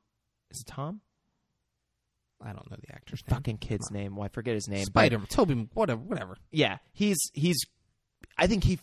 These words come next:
Speaker 1: fits the role overall the best because he's
Speaker 2: Yes.
Speaker 1: like that shy, like, his look, his, his
Speaker 2: Yeah.
Speaker 1: voice, his attitude, everything is just perfect, I think,
Speaker 2: Tobey
Speaker 1: for
Speaker 2: Maguire murdered a guy with a fucking lead pipe
Speaker 1: Yeah.
Speaker 2: in Afghanistan.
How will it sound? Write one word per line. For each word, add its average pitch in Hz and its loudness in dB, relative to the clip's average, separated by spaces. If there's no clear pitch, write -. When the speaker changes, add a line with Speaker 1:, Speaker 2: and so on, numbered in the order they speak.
Speaker 1:
fits - 0
the 143 4
role 117 8
overall 123 10
the 98 0
best - -2
because 127 2
he's 131 4
Speaker 2:
Yes. - 0
Speaker 1:
like 123 4
that 117 2
shy, 120 6
like, 123 2
his 135 2
look, 151 10
his, 123 4
his 117 0
Speaker 2:
Yeah. 110 -6
Speaker 1:
voice, 147 12
his 117 2
attitude, 117 2
everything 104 0
is 92 -2
just - -8
perfect, 101 -4
I 95 -4
think, 95 -6
Speaker 2:
Tobey 254 4
Speaker 1:
for 233 0
Speaker 2:
Maguire 139 0
murdered 151 6
a 120 2
guy 113 2
with 117 2
a 117 2
fucking 127 0
lead 139 0
pipe 233 0
Speaker 1:
Yeah. - 0
Speaker 2:
in 156 2
Afghanistan. 170 0